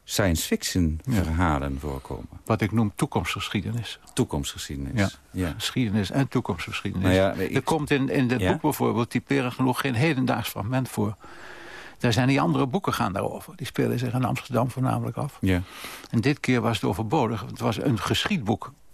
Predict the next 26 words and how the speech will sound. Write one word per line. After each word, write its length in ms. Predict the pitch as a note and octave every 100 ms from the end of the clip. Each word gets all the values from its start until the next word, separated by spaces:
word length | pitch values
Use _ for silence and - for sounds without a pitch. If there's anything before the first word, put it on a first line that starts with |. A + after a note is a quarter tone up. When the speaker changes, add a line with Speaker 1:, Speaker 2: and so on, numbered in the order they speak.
| -
Speaker 1:
Mhm. 140 | G2+ F#2
Speaker 2:
Geschiedenissen 840 | A2+ - F3+ D#3+ C#3+ C3 - D3+
die 240 | - - A#2+
steeds 400 | - C#3+ C3+ -
opnieuw 280 | A2+ B2 A2+
geschieden. 540 | - - F#3+ G#2+ - - - - - - - - - -
Wanneer 300 | - B2+ A#2+
ze 120 | A#2 C3
persoonlijk 480 | A#2+ - B2 A#2
verwerkt 460 | - A2+ C#3 C3 -
worden. 360 | G#2 G2 A2+ C3
Dat 200 | D#3+ D#3
is 280 | D3 - - - G#3 F3 -
de, 200 | C#3 B2+ -
het 200 | - F3 -
thema 380 | - D3+ C3 A#2
van 140 | A2+
het 160 | A2 G#2+
boek. 200 | - - - - - - - - - _
Speaker 1:
Wanneer 220 | - F#2+
ze 100 | E2 -
persoonlijk 440 | - - D3 C#3
verwerkt 360 | G2 D#2 C#2 -
worden. 220 | C2+ D#2
Dus 120 | D#3+
Speaker 2:
Ja. 200 | B2+